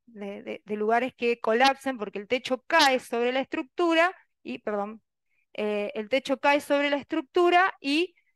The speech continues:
aplasta todo lo que es más débil, ¿no? Entonces lo fuerte, lo que es estructural, columnas, marcos, todo lo que tenga dinteles o barras de hierro, eso va a aguantar.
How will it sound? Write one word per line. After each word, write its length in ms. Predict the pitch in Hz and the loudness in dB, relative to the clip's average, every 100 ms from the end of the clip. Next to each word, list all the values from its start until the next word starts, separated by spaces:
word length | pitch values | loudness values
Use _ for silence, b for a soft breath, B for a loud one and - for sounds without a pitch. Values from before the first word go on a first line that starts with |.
| - | -2
aplasta 760 | 214 208 254 277 - 277 277 | -2 0 2 2 2 -2 0
todo 320 | - 262 294 | 2 4 4
lo 200 | 294 240 | 4 0
que 120 | 233 | -2
es 180 | 226 - | -8 -8
más 440 | 240 226 233 240 - | -6 0 0 -2 -6
débil, 460 | 202 254 214 196 | 2 4 4 -2
¿no? 200 | 202 247 | -2 -2
Entonces 400 | 247 226 240 - | -2 -4 -8 -6
lo 120 | 208 196 | -6 -6
fuerte, 720 | - 320 262 226 254 294 285 _ _ | 2 4 4 2 0 0 -4 _ _
lo 160 | - 196 | -10 -8
que 100 | 233 | -6
es 100 | 247 | -6
estructural, 800 | 254 - 226 190 226 262 240 220 | -6 -6 -10 -4 2 4 4 -2
columnas, 1080 | 220 214 220 254 254 233 233 226 214 220 - | -4 -4 -2 -2 -2 -4 -4 -4 -6 -8 -10
marcos, 920 | 220 240 240 233 226 - 220 214 214 190 - | 0 4 6 4 0 -4 -2 -2 -4 -8 -2
todo 200 | 254 262 | 2 4
lo 120 | 240 | 4
que 100 | 220 | 0
tenga 320 | 220 233 233 | -4 -4 -2
dinteles 920 | 220 202 208 185 247 240 220 208 202 196 | -2 -4 -10 0 2 4 2 -2 -6 -8
o 260 | 196 202 | -8 -6
barras 400 | 202 233 220 220 | 2 2 2 -2
de 160 | 214 233 | -2 -2
hierro, 320 | 254 240 233 | 0 0 -2
eso 220 | 247 277 | -4 0
va 80 | 262 | 2
a 20 | |
aguantar. 640 | 254 226 214 196 226 196 | 4 2 -2 -2 0 -2